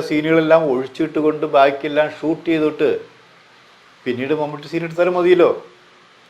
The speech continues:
ടെക്നോളജി വളർന്ന സാഹചര്യത്തിൽ എങ്ങനെ വേണമെങ്കിലും നമുക്ക് സിനിമ എടുക്കാം. അപ്പം അതുകൊണ്ട് തന്നെ മമ്മൂട്ടി പൂർണ്ണമായിട്ടും ഈ സിനിമയിൽ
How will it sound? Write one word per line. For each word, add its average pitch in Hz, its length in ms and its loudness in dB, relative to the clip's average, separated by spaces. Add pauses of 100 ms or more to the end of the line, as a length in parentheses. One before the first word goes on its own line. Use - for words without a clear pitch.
(520)
ടെക്നോളജി 226 600 4
വളർന്ന 196 320 6 (100)
സാഹചര്യത്തിൽ 165 640 2 (280)
എങ്ങനെ 165 380 -4
വേണമെങ്കിലും 139 380 -4
നമുക്ക് 123 260 -12
സിനിമ 107 300 -14
എടുക്കാം. - 300 -10 (1400)
അപ്പം 165 140 -6 (120)
അതുകൊണ്ട് 165 400 -2
തന്നെ 147 240 2 (320)
മമ്മൂട്ടി 170 400 -2
പൂർണ്ണമായിട്ടും 180 800 2 (760)
ഈ - 20 -2 (100)
സിനിമയിൽ 156 320 -6